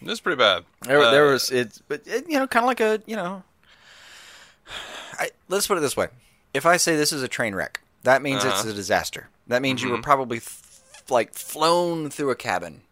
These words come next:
Speaker 1: It is not Aster.
Speaker 2: Yeah. It, <laughs> yeah. Yeah.
Speaker 1: See what I did there?
Speaker 2: Yeah, I did. Um, th-, that means you were, like, thrown through the middle of a cabin and, and, uh,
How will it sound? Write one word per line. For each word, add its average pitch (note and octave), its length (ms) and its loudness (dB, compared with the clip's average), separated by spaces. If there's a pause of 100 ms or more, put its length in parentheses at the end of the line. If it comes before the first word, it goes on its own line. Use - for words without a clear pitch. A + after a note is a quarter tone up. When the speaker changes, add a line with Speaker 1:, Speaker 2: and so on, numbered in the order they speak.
Speaker 1:
It A2+ 140 -4
is A2+ 160 0
not B2+ 200 6
Aster. C3+ 400 2 (200)
Speaker 2:
Yeah. G2+ 360 0
It, B2+ 300 -2
<laughs> - 0 -
yeah. G#2+ 100 -4 (220)
Yeah. F2+ 160 -12 (320)
Speaker 1:
See - 140 -8
what G2+ 80 0
I G2+ 60 4
did G#2 160 2
there? A2 140 0
Speaker 2:
Yeah, G#2+ 120 0
I G#2 40 0
did. F2+ 160 -8 (200)
Um, G2 480 -2 (140)
th-, A#2+ 160 -12
that C3+ 140 -2
means C#3 200 -4
you C3 60 -4
were, B2+ 120 0
like, A2 180 -4
thrown D3+ 520 0
through C#3+ 280 -4
the A#2+ 120 -4
middle B2+ 240 0
of A#2 160 -2
a A#2 60 -6
cabin G2 480 0 (180)
and, G2 460 -4
and, F#2+ 340 -6
uh, F2+ 360 -2